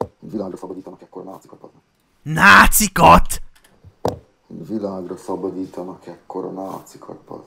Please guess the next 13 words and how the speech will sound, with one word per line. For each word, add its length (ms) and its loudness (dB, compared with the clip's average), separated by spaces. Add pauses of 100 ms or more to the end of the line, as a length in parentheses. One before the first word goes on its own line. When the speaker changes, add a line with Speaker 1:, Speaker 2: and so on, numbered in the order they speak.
Speaker 1:
meg. 100 -20 (1300)
Speaker 2:
Mi? 300 6 (760)
Hát 140 -4
ezt 100 6
hogy 120 6
gondolod? 560 0 (3500)
Speaker 1:
Mint 280 -8
annó, 380 2
izé. 400 -2 (920)
Beck 320 0
Zoli. 300 -2 (1040)
Harminc 580 -8
Y. 380 -14